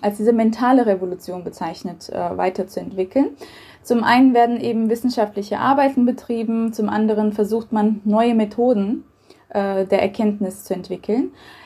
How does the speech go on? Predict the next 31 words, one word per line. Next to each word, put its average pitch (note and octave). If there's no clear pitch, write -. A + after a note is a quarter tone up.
die G#3+
eben G#3+
nicht -
dem G3+
Staat G3+
und, F#3+
äh, F#3
den, F#3
äh, F#3+
Mächtigen, G3
äh, F#3
dienen, A#3
sondern A#3+
wirklich C4+
auch B3+
dabei A3+
helfen C4
können, C4
Alternativen A#3
zu F#3+
realisieren. F3+
Das A#3+
heißt C4
zum B3
Beispiel, A#3
dass A3
man, G#3+
äh, G3
kritisieren A3
muss, C#4
inwiefern, G#3+